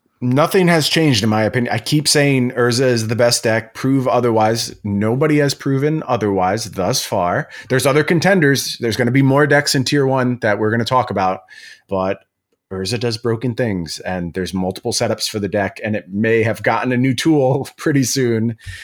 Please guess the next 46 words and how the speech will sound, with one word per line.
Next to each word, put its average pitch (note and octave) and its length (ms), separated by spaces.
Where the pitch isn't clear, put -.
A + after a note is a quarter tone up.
So G#2 680
it's F#2 180
still, B2 500
that A2 160
is A2+ 140
my A#2 160
number A2 300
one A#2+ 200
deck G#2 320
as G#2+ 160
it - 80
stands G2+ 720
right F#2 280
now, C#3+ 500
but G#2 380
things C#3+ 200
are C3 60
starting B2+ 340
to A#2 80
shake B2+ 280
up A#2+ 160
a A#2 40
little A2 240
bit G#2+ 320
in A2+ 180
the G#2+ 180
tiers G#2 480
one G2+ 220
point G2 240
five. F#2+ 300
Tier B2+ 200
two, B2 440
certainly A#2 640
a - 380
lot A#2+ 220
of A#2 80
new A2 100
stuff A2 260
happening G#2 440
there, G2 400
and G2+ 180
all G#2+ 220
of F#2+ 80
this G#2+ 260
can G2+ 320
change C3 560